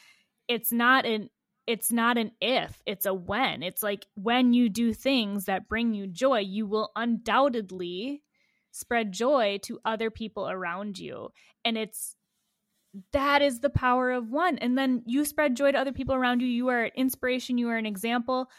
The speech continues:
You show what can be done when you do that. And then that person says, "Maybe me too."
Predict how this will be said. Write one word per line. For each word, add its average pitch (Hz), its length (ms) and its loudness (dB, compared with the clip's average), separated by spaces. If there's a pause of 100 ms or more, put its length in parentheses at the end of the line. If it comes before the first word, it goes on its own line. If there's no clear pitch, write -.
(180)
You 240 220 0
show 254 420 4
what 240 240 2
can 240 220 0
be 233 100 0
done 208 380 0
when 220 140 -2
you 208 100 -4
do 208 300 -2
that. 262 240 2
And 214 120 -2
then 214 140 -2
that 220 160 0
person 233 320 -4
says, 220 300 -4
"Maybe 240 340 -2
me 254 180 2
too." 247 400 -4